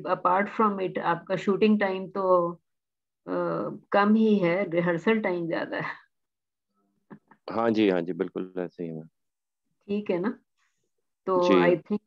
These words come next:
Speaker 1: मेरा, अभी भी मेरा यही ख्याल है कि आप, अ, this is something you should get rid of A S A P। तो
Speaker 2: जी, मैम, इंशाल्लाह।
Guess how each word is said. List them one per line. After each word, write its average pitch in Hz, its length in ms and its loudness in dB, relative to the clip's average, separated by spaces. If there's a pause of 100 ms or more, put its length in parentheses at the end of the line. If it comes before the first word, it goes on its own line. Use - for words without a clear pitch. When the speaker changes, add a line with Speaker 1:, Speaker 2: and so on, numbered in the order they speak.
Speaker 1:
मेरा, 214 520 2
अभी 202 320 2
भी 240 160 4
मेरा 190 220 0
यही 180 220 2
ख्याल 165 340 -6
है 170 160 -4
कि 175 240 -2
आप, 165 340 -2 (140)
अ, 160 40 -4 (240)
this 175 200 0
is 214 140 0
something 165 520 -2 (100)
you 160 60 0
should 160 280 -2 (200)
get - 140 -4 (100)
rid 156 160 -4
of 160 140 -4 (200)
A 151 200 0
S 151 160 -8
A - 80 -6
P। - 220 -18 (1120)
तो - 420 -14 (160)
Speaker 2:
जी, 95 340 2 (100)
मैम, 78 240 -6
इंशाल्लाह। - 680 -6